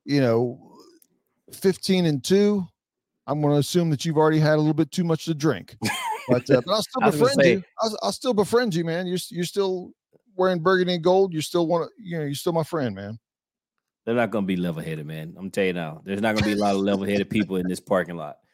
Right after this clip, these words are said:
Speaker 2: However, we should win this game going away, and that's all that matters. We should be
Speaker 1: All right.
Speaker 2: one and oh, heading to Denver.
Speaker 1: There we
Speaker 2: So,
Speaker 1: go.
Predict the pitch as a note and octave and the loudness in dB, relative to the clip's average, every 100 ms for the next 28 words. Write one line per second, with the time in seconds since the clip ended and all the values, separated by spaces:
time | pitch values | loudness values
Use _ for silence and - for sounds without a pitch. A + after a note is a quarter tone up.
0 | _ _ _ - A#2 A#2 A2+ E2+ C#2+ - | _ _ _ 0 4 6 4 2 -6 -16
1 | _ _ _ _ _ _ _ - G#2 G#2 | _ _ _ _ _ _ _ -8 -6 -4
2 | G2+ G2+ G2 F#2+ F2 F#2 F2+ E2+ E2+ E2+ | 0 0 0 -2 -4 -4 -4 -6 -8 -8
3 | E2 E2 D#2+ _ _ _ _ _ E2+ F2 | -10 -10 -12 _ _ _ _ _ -10 -8
4 | - E2 D#2 D2 B1+ A#1+ - - _ G2+ | -4 -4 -6 -10 -14 -16 -20 -20 _ -12
5 | F2 F2 F2+ G#2 A2 G#2 F2 D#2+ _ _ | -8 -4 0 0 0 -2 -4 -8 _ _
6 | _ _ _ _ _ _ _ _ - G#2 | _ _ _ _ _ _ _ _ -8 -2
7 | G#2 G2+ F2+ F2+ D2+ - _ _ _ _ | 0 0 -2 -4 -6 -20 _ _ _ _
8 | _ _ _ _ _ - F#2 E2 G#2 A2 | _ _ _ _ _ -14 -8 -8 -6 -8